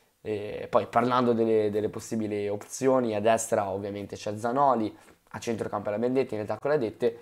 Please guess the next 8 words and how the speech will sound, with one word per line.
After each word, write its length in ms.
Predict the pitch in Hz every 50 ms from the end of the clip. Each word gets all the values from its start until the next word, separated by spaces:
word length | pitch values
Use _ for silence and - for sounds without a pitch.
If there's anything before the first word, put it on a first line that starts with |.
| - _ _ _ _ _ _
e 160 | - 123 120
in 100 | 117 120
difesa 840 | 127 135 - - 127 117 113 117 113 123 117 101 92 - - - _ _ _ _ _ _ _ _ - - - - _ _ _ _ _ _ _ _ _ _ - - _ _ _ _ _ _ - - - 101 -
abbiamo 440 | - - - - 104 95 98 98
detto 240 | 95 98 - - 101
tutto, 440 | 104 - 127 117 - - 107 - - - _ _ _ _ _ _ -
mi 100 | 110 104
sembra. 460 | - - 101 98 - 104 - -